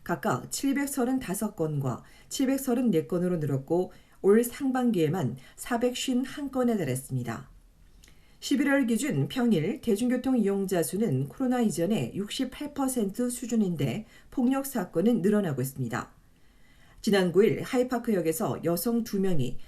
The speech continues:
삼십일 세 여성을 흉기로 찔러 숨지게 했고, 쉘본역 근처에선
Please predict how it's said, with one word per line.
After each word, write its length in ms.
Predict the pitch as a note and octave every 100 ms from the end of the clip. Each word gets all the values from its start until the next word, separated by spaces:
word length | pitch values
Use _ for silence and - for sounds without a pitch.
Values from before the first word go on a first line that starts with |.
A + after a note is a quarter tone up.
| - -
삼십일 480 | - C4 C#4 B3
세 180 | B3 B3
여성을 340 | G#3+ G#3+ B3+ G3
흉기로 460 | - C#4+ B3+ B3
찔러 340 | B3 G3 A#3 C#3
숨지게 520 | - D4+ C4+ A#3 G3
했고, 420 | F3 C#3 A#2+ - - - -
쉘본역 640 | - C4+ B3 B3 B3 F3+
근처에선 760 | - G#3+ G#3 G#3 F#3 D3 D#3+ B3+